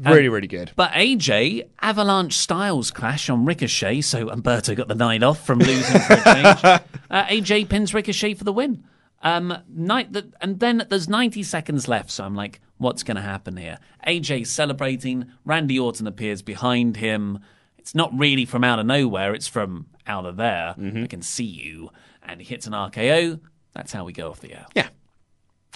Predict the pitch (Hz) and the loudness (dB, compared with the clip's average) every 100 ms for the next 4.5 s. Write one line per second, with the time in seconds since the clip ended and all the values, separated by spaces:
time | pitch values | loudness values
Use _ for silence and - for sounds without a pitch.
0 | _ - 123 139 104 101 85 64 50 - | _ -4 -2 -2 -4 -6 -10 -10 -18 -20
1 | - _ _ - - _ _ _ _ _ | -20 _ _ -20 -20 _ _ _ _ _
2 | _ _ _ _ - 330 240 196 262 190 | _ _ _ _ 0 2 2 4 2 4
3 | 208 240 185 196 196 165 - 170 156 131 | 4 4 2 0 0 -2 -2 4 4 4
4 | - 117 110 110 | 0 0 2 -2